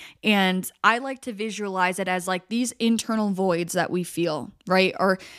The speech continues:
just any, like, emotions are so internal. Um, fulfillment, passions, those are all so internal.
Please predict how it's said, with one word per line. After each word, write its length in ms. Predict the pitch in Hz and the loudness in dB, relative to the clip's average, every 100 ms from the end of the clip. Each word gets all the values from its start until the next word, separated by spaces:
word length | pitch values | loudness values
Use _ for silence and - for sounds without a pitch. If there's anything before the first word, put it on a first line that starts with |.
| - | -4
just 240 | - 277 - | 0 2 2
any, 280 | - 277 269 | 2 4 4
like, 200 | 240 214 | 0 0
emotions 640 | 226 226 262 285 320 269 | 2 4 2 2 0 0
are 80 | 233 | 0
so 360 | - 226 214 208 | 0 4 4 4
internal. 680 | 196 185 190 165 156 - - _ _ _ _ _ _ - - - | 0 -2 -2 -2 -4 -8 -16 _ _ _ _ _ _ -16 -12 -2
Um, 480 | 208 196 180 180 180 _ _ _ - | 0 2 0 -2 -8 _ _ _ 0
fulfillment, 800 | 269 240 - 226 214 196 170 - | 0 2 2 2 2 0 -4 -2
passions, 500 | 240 220 - 202 190 | 0 0 -2 -6 -2
those 220 | 220 233 | -2 0
are 100 | 254 | 0
all 140 | 240 | -2
so 280 | - 220 208 | 0 2 2
internal. 680 | 196 190 - 185 180 - | 0 -4 -2 -2 0 -2